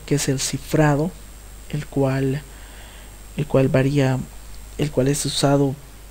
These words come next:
o es detectado por es-, mayormente son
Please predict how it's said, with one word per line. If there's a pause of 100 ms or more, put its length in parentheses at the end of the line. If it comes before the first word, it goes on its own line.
(220)
o
es
detectado
por
es-, (220)
mayormente
son